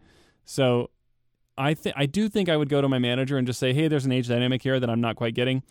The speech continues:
Can you give me some coaching? Have you seen my interactions? Can you tell what I may be doing wrong to, to contribute to the problem?" And see what they say. And it, it,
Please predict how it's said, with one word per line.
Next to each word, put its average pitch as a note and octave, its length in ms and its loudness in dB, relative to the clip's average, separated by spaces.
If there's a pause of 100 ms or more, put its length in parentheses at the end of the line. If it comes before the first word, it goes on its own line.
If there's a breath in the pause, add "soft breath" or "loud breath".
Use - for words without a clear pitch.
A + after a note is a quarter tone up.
(320 loud breath)
Can C3 100 0
you C3 80 4
give C#3 120 4
me C#3 60 6
some B2 160 0
coaching? B2+ 420 2
Have A#2+ 140 0
you A#2 80 2
seen C3+ 240 2
my B2+ 140 2
interactions? A#2+ 560 -2
Can A#2 100 0
you A2+ 80 0
tell A#2 380 -2 (320 soft breath)
what A#2 160 0
I A#2 100 4
may B2+ 120 4
be C3 100 2
doing B2+ 200 2
wrong B2+ 260 0
to, A#2 240 -4 (360)
to - 100 -14
contribute B2 340 -2
to B2 60 -8
the A#2+ 80 -8
problem?" B2 380 -2 (380 soft breath)
And C3+ 100 -6
see B3 140 0
what F#3 80 2
they E3 120 4
say. C#3+ 460 2 (320 soft breath)
And C3+ 140 -2
it, - 140 -6
it, - 160 -6